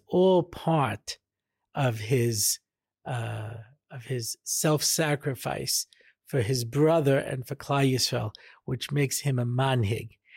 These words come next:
And Aaron does the job of being our shliach to HaKadosh Baruch Hu. That's his job. Every one of us has one of those positions,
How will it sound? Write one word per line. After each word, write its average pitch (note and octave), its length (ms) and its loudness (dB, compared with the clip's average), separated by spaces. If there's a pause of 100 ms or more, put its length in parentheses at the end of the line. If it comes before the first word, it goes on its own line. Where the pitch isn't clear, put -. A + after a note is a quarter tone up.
(220)
And D3 200 -4 (100)
Aaron C#3+ 540 4 (360)
does C#3 260 2
the B2 120 0
job C#3 580 2 (100)
of A#2+ 220 -4
being C3+ 340 2
our B2+ 240 -2
shliach D3+ 580 2
to C3+ 80 0
HaKadosh A#2 520 -2
Baruch A#2 400 -4
Hu. G#2 200 -6 (460)
That's C#3 360 -2
his C3 400 0
job. - 420 -6 (1600)
Every D#3 260 4
one D3+ 220 6
of C3+ 140 4
us A#2+ 240 2
has A#2+ 420 2 (200)
one C3+ 380 2
of A#2+ 280 -2
those B2 300 4
positions, A2+ 920 2